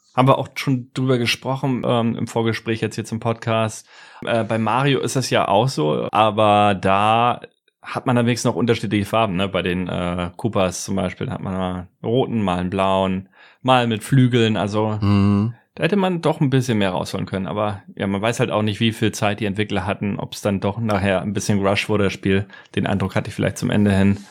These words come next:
Speaker 1: dass es vielleicht eine Deadline gab, was auch immer.
Speaker 2: Aber das ist wirklich auch ein Punkt, den ich dir auch voll unterschreiben würde.
Speaker 1: Mhm.
Speaker 2: Ich glaube auch, dass dem Spiel vielleicht ein bisschen Feinschliff, ein bisschen mehr Optimierung gegen Ende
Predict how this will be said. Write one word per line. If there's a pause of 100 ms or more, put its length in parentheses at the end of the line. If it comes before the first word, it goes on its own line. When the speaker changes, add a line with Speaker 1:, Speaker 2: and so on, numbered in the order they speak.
(680)
Speaker 1:
dass
es
vielleicht
eine
Deadline
gab,
was
auch
immer. (220)
Speaker 2:
Aber
das
ist
wirklich
auch
ein
Punkt, (160)
den
ich
dir
auch
voll
unterschreiben
würde.
Speaker 1:
Mhm.
Speaker 2:
Ich
glaube
auch,
dass
dem
Spiel
vielleicht
ein
bisschen
Feinschliff,
ein
bisschen
mehr
Optimierung
gegen
Ende